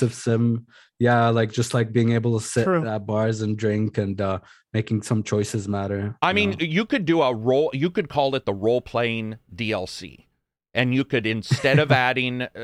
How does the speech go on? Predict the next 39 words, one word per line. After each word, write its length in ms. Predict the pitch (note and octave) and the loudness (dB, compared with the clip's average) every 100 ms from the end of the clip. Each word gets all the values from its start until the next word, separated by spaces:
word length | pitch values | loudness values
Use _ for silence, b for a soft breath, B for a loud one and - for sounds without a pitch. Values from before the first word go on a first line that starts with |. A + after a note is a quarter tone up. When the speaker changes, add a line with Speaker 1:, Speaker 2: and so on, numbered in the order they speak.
| B2 | -6
Speaker 3:
you 140 | A#2+ | -2
know, 340 | A#2 A2 A2 A2 A2 - - | 2 2 2 -2 -10 -16 -6
Idris 380 | C#3 B2 C3 - | -2 0 0 2
Elba, 300 | A#2+ G#2+ A2 | 2 2 0
which 180 | G#2+ - | -2 -4
cost 320 | A2 G#2+ - | -4 -4 -4
you 80 | A#2+ | -4
millions. 560 | A2 G#2 G2 G2+ A2 | -2 -2 -2 -6 -6
By 200 | F#2 G#2+ | 0 0
the 80 | G#2 | 2
way, 140 | G2 G2 | 2 2
Speaker 1:
Yeah. 80 | |
Speaker 3:
this 200 | F#2+ A2+ | 0 -4
is 140 | A#2+ A2 | -6 -2
one 160 | B2 | 0
of 40 | A#2 | 0
the 60 | |
reasons 320 | A#2 A#2 A#2 G2 | -2 -2 -4 0
why 240 | G#2+ G#2+ | 2 2
I 160 | G#2 A#2 | 2 2
know 140 | A2+ | 2
everybody 280 | B2 A#2+ A#2+ | 0 -2 -2
else 160 | A#2 B2+ | -2 -4
is 100 | A2 | -4
happy. 360 | G#2+ A#2 C3+ - | -4 -4 -6 -2
I 140 | A#2 | -2
am 200 | A2+ G#2 | -2 -2
not. 320 | G2+ G#2 C3 _ A#2+ | 0 0 0 _ -4
I 80 | |
don't 280 | G#2+ A#2 A2+ | -2 -2 -2
care 200 | - B2+ | -2 -2
about 240 | B2+ C3 C3 | 0 0 -2
Idris, 260 | B2+ D3 | -4 -6
and 100 | A#2 | -2
I 60 | G2 | -4
certainly 460 | - D3 - D3 | -2 -2 -2 -4
don't 180 | C#3 C3 | -4 -4
care 160 | - B2+ | -2 0
about 300 | A#2 A2+ | 2 0